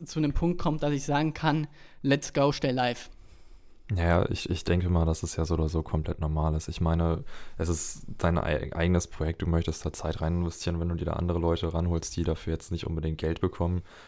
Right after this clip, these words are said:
Speaker 2: Ich meine, jeder hat auch noch irgendwo ein eigenes Privatleben. Das dann so auf so einem Niveau noch zu halten, ist, glaub ich, ein bisschen schwierig dann, vor allem, wenn man dann älter ist.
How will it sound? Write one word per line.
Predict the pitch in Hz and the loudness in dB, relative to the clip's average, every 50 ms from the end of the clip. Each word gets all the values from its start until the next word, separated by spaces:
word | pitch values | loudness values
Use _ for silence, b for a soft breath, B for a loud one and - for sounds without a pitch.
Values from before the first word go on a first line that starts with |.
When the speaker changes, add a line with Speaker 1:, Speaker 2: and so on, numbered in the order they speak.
| B | B
Speaker 2:
Ich | - - | -4 0
meine, | - 85 85 82 80 - | 2 2 2 2 -2 -2
jeder | - - 78 85 | -2 0 2 2
hat | 80 - | 2 2
auch | - 82 | 0 -2
noch | 80 76 | -2 -2
irgendwo | - - 82 78 | -2 -2 -2 -2
ein | - - - - | -2 -4 -4 -4
eigenes | - 80 80 80 - - | -2 -2 -2 -2 -4 -6
Privatleben. | - - - - 82 - - - - 80 80 82 85 80 B B B B B B B B B - | -8 -4 -2 -2 -2 -2 -4 -6 -6 -4 -2 -2 -4 -6 B B B B B B B B B -6
Das | - 78 - - | -4 -4 -4 -4
dann | - 85 80 80 80 | -4 -4 -2 -2 -2
so | 76 80 80 80 82 82 82 - - - - - - - - | -2 -2 -2 -2 -2 -2 -4 -6 -10 -14 -14 -14 -14 -10 -8
auf | - 82 87 90 | -4 -2 -2 0
so | 82 92 | 2 2
einem | 90 87 87 87 85 85 85 80 - - - | 2 2 2 2 0 0 -2 -4 -6 -4 -2
Niveau | - 90 90 82 - 85 82 90 90 | 0 2 2 2 2 0 0 2 2
noch | 85 85 | 0 -2
zu | - - - - - - - 82 | -4 -6 -10 -10 -8 -6 -4 -2
halten, | 82 82 82 80 - 80 80 80 80 85 b b b b b b b - - - | -2 0 0 -2 -2 -4 -6 -6 -6 -8 b b b b b b b -18 -14 -12
ist, | - - - | -12 -12 -8
glaub | - 78 78 78 | -6 -4 -4 -4
ich, | 78 76 82 | -4 -4 -6
ein | |
bisschen | 76 - - - 80 | -6 -8 -8 -8 -10
schwierig | - - - 78 78 80 78 - - | -8 -6 -6 -6 -4 -4 -6 -8 -8
dann, | - - 78 78 80 85 - | -10 -10 -8 -8 -8 -10 -12
vor | - - 76 | -8 -6 -4
allem, | 78 78 | -4 -2
wenn | 78 76 | -2 -2
man | 78 76 | -4 -4
dann | 76 76 | -4 -4
älter | 78 78 - 78 78 80 | -4 -6 -4 -4 -6 -6
ist. | 80 - - | -6 -8 -10